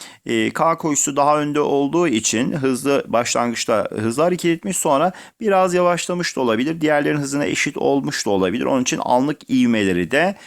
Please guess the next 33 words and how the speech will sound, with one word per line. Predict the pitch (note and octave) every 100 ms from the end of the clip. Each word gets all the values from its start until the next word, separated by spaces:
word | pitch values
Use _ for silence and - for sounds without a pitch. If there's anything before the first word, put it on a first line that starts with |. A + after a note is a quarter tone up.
| - - -
e, | G#2+ - D3
eşit | E3 F3+ C3+
olmuş | A2 G2 B2+ -
da |
olabilir. | - C#3+ C3+ A2+ F2 F2+ - _ _ _ - _ _ _ -
Ortalama | D#3 E3 G3+ G#3+
hızına | G#3+ G3 G3+
baktığımızda | F#3+ F3 - E3 C#3 B2+
ortalama | C3+ D3+ D#3+ E3 E3+
hız | E3+
arkadaşlar | D3 C3+ C3+ A2 - E3 G3 -
K | D#3 D#3+
koşusunun | D#3 C3 - - A#2+ D3
L | D3 D3+
koşusundan | A#2 G#2 G#2+ G2 F#2
daha | G#2+ C#3
fazla. | D3 D3 D3 D#3 F3 - - - -
Neden? | E3 B2 C3 -
Çünkü | C3+ A2+ D3 C#3+
bu, | D3 - -
e, | A#2+
yarışı | A2 G#2+ C#3 C3 -
önce | F2 A2 G#2 G#2 C#3+
bitirmiş. | D#3+ D#3+ D#3+ -
O | -
halde | A#2+ G2+ G2
buradaki | C#3+ C3 G2 -
ortalama | A2 A2 C3 C3+ B2
hızının | G2 C3+ F#3 G3 - -
daha | B2+ C3+ B2+
büyük | A2 A2
olduğunu, | F#2+ F2 F2+ F#2+
yani | G#2+ G2 A2+